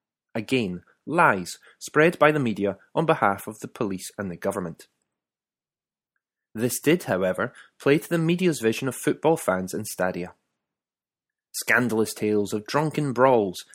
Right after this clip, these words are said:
and out-of-control aggression led the Thatcher government to refer to football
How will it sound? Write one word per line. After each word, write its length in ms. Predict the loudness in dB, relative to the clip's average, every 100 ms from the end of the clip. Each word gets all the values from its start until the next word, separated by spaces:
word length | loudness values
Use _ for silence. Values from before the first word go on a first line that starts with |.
| -10
and 120 | -8 -4
out-of-control 800 | -4 -4 -6 -6 -4 0 0
aggression 500 | 2 4 2 0 -8 -12 -20 -4
led 260 | 2 2 2
the 100 | 0
Thatcher 460 | 2 2 2 -2
government 500 | 0 -2 -2 -8 -10 _ _
to 120 | -8
refer 320 | -6 2 4 4
to 140 | 0
football 520 | 0 0 0 -4 -4